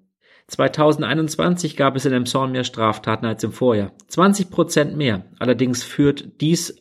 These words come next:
Polizeichef Thorsten Buchwitz auf mehr Kontrollen im Bahnhofsumfeld und vor allem auf Drogenkriminalität zurück. Weniger Unfälle und keine Verkehrstoten gab es auf Emshorn Straßen im Jahr zweitausendeinundzwanzig zu beklagen.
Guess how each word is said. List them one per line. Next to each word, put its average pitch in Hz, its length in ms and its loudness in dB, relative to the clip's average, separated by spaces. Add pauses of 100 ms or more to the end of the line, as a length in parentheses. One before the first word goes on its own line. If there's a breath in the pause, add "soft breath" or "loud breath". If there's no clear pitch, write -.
(160)
Polizeichef 127 800 2
Thorsten 127 400 0
Buchwitz 143 520 0 (340 loud breath)
auf 123 160 0
mehr 135 160 2
Kontrollen 127 480 2
im 120 100 0
Bahnhofsumfeld 131 880 0 (260 loud breath)
und 123 140 -6
vor 120 160 0
allem 127 260 2
auf 85 220 -2
Drogenkriminalität 104 880 0
zurück. 98 420 -6 (680 soft breath)
Weniger 151 360 4
Unfälle 175 500 4
und 127 220 -2
keine 185 320 0
Verkehrstoten 160 880 0
gab 117 240 0
es - 80 -10
auf 78 100 -6
Emshorn 123 400 -2
Straßen 151 480 2
im 101 80 2
Jahr 98 140 -2
zweitausendeinundzwanzig 101 1200 -2
zu - 120 -18
beklagen. 101 560 -2